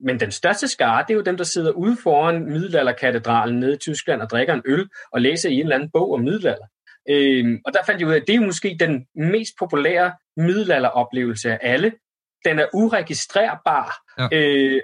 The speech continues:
Speaker 1: og, og, og jeg kan jo godt, jeg har jo interviewet nogle mennesker, jeg har mødt på min vej, men den er ekstremt svær at analysere og tilgå. Men omvendt, så, så må vi jo ikke tage den oplevelse fra folk. Så gør vi os jo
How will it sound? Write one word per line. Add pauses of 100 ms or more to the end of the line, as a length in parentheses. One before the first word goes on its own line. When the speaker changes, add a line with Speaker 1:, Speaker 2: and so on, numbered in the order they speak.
Speaker 1:
og,
og,
og
jeg
kan
jo
godt,
jeg
har
jo
interviewet
nogle
mennesker,
jeg
har
mødt
på
min
vej,
men
den
er (120)
ekstremt (140)
svær
at
analysere (260)
og
tilgå.
Men
omvendt, (440)
så, (480)
så (180)
må
vi
jo
ikke
tage
den
oplevelse
fra
folk. (300)
Så
gør
vi
os
jo